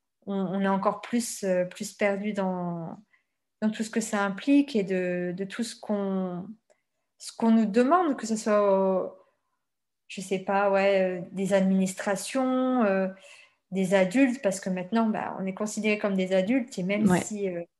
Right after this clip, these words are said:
Speaker 1: comme je te disais, bah, je me considère pas encore adulte, bah, j'ai l'impression qu'on demande des choses de moi que je suis pas encore, euh,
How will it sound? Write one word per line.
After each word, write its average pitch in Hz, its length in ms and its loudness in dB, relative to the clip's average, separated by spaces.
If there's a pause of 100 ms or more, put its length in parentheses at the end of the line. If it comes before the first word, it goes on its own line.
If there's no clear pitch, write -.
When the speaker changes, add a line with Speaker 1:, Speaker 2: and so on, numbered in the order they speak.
(240)
Speaker 1:
comme 190 140 -6
je - 80 -10
te 196 100 -4
disais, 196 260 2
bah, 185 120 0
je 185 140 -6
me 185 60 -2
considère 190 520 -6
pas 240 100 2
encore 214 300 2
adulte, 240 560 0 (640)
bah, 196 80 0
j'ai 196 100 0
l'impression 226 360 0
qu'on 240 80 -2
demande 208 300 0
des 202 80 0
choses 208 220 -2
de 190 80 2
moi 220 220 2
que 226 140 -6
je 196 180 -8
suis - 220 -16
pas 220 80 0
encore, 214 500 2
euh, 185 220 0